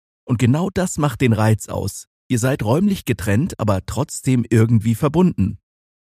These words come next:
Was viele dabei unterschätzen, eine Galerie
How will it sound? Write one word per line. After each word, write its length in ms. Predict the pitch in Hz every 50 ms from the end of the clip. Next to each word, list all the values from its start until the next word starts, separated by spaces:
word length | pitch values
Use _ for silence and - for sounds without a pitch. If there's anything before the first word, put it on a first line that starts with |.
| _ _
Was 180 | 160 185 - -
viele 240 | 226 220 226 220
dabei 300 | 175 151 139 120 151 139
unterschätzen, 800 | - 131 120 131 113 - - 110 92 - - - 185 196 214 247 -
eine 280 | - 147 175 180 175 160
Galerie 520 | 170 160 160 156 151 143 139 185 208 208